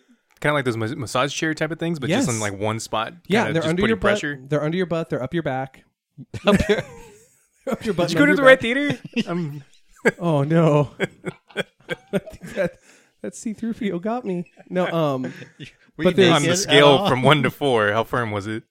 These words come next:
Speaker 2: It was very fir-, it was
Speaker 3: <laughs> Was it,
Speaker 2: definitely a four.
Speaker 3: it was a four?
Speaker 2: It
Speaker 3: Not
Speaker 2: was
Speaker 3: a five?
Speaker 2: definitely a four.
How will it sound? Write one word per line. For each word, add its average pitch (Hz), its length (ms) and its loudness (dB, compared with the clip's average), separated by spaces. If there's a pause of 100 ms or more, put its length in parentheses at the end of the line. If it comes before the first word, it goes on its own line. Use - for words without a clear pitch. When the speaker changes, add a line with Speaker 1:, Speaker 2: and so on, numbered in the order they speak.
(560)
Speaker 2:
It 175 120 0
was 156 180 2
very 147 340 -2
fir-, 160 160 -6
it 175 60 4
was 269 80 2
Speaker 3:
<laughs> 233 100 -2
Was 170 80 0
it, 180 40 0
Speaker 2:
definitely 160 280 2
a 170 40 -2
four. 214 320 2
Speaker 3:
it 147 60 2
was 131 80 -4
a 120 120 -4 (180)
four? 240 320 -6 (200)
Speaker 2:
It - 60 -4
Speaker 3:
Not 214 60 0
Speaker 2:
was 208 80 -4
Speaker 3:
a 131 40 -16
five? 175 160 -2
Speaker 2:
definitely 156 360 -2
a 127 40 -4
four. 117 360 -6